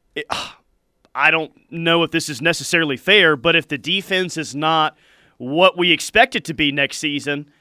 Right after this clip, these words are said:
I feel like Roof might get more of the blame than anyone else just because everyone is, you know,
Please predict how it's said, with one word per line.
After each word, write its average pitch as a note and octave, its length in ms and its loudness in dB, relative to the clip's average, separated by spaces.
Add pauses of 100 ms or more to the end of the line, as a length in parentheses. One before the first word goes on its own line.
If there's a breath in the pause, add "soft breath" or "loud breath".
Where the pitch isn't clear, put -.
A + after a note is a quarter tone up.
(1000)
I D#3+ 200 4
feel G3 180 2
like E3+ 240 4
Roof D#3 480 0
might D3 240 -2
get C#3 180 -2
more D#3 220 -2
of D3+ 60 -4
the D3 80 -4
blame D3+ 460 0
than C#3 100 -4
anyone C#3+ 380 -2
else E3 300 0
just D3+ 200 -8
because C#3 360 -4
everyone C#3+ 460 -2
is, B2 400 -8
you E3 80 -6
know, G#2+ 240 -8